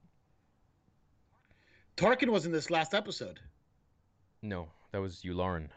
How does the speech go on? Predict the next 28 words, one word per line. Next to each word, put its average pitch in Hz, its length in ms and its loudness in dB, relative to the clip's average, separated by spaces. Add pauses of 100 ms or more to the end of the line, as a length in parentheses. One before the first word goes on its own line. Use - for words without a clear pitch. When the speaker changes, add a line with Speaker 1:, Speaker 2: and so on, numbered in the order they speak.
(1500)
Speaker 1:
Yularen, 147 440 -2
yeah, 117 180 0
Speaker 2:
Yeah. 113 180 0
Speaker 1:
yeah, 107 160 -2
yeah, 98 60 -8
yeah, 92 100 -8
yeah. 87 240 -4 (500)
Speaker 2:
Yeah, 92 280 -2
Speaker 1:
Yeah, 98 180 -2
Speaker 2:
but 110 100 -2
Speaker 1:
fair 117 100 4
Speaker 2:
I - 40 4
mean, 98 100 0
Speaker 1:
enough. 139 220 -2
Speaker 2:
Tarkin 110 160 -6
turned 104 220 -6
out 90 140 0
to - 40 -20
be 87 100 -6
a 80 40 -4
Moff, 80 320 -2 (440)
and 101 140 -8
then 95 220 -6
there's 87 180 -10
Moff 90 280 -8
Gideon. 85 420 -6 (100)
So 85 400 -4 (640)
yeah, 180 200 -4